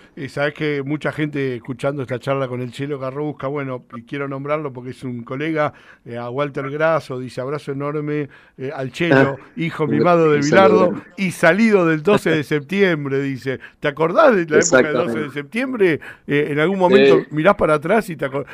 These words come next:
Speaker 1: y te ve, lo ves al Chelito jugando ahí.
Speaker 2: <laughs> Sí, sí, sí. Justamente estuve hablando con el presidente de doce de septiembre y con un par de ex compañeros para, para ver si, si nos juntábamos en el club. El otro día pasé,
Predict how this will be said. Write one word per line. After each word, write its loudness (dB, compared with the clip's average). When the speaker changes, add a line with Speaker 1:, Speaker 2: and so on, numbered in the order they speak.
Speaker 1:
y -10
te -2
ve, 2
lo 0
ves 4
al 2
Chelito -2
jugando 0
ahí. 0
Speaker 2:
<laughs> -6
Sí, 0
sí, -2
sí. -6
Justamente 2
estuve 2
hablando 0
con -6
el -6
presidente -6
de -16
doce -8
de -16
septiembre -4
y -8
con -2
un -8
par 0
de 2
ex -4
compañeros -6
para, -4
para -4
ver 0
si, -4
si -10
nos -6
juntábamos 0
en -6
el -2
club. 4
El 2
otro -2
día 2
pasé, -2